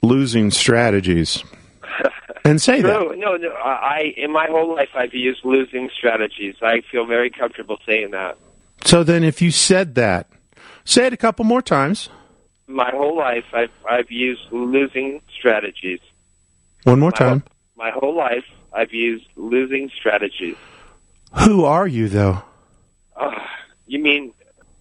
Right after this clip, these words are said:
Speaker 1: You
Speaker 2: I
Speaker 1: said, "I am." "I am" is called an identity command in pro-, in neural programming.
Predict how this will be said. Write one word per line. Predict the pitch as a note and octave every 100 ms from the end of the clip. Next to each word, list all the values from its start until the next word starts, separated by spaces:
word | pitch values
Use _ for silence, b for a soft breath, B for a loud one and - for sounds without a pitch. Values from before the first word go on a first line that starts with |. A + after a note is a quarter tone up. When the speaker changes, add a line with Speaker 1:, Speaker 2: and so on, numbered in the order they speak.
| _ _
Speaker 1:
You | C3+
Speaker 2:
I | D3+
Speaker 1:
said, | - F3+ G#3 G#3 E3 C#3+ C#3
"I | D3+ D#3+
am." | D3 D#3+ B2+ B B B -
"I | F#3+ B3 G3
am" | G3+ G3 C#3+ B2 A#2+
is | A#2+
called | - D3+ D3+
an | C3 B2
identity | A2+ F#2 B2+ C3 A#2+ A#2
command | - A2+ A2 A2 G#2+ G2+
in | F#2+
pro-, | F2 A2+
in | F#2+ G#2+
neural | B2 F#3 F3+
programming. | - C#3+ C3+ A2 G#2 G2 F#2+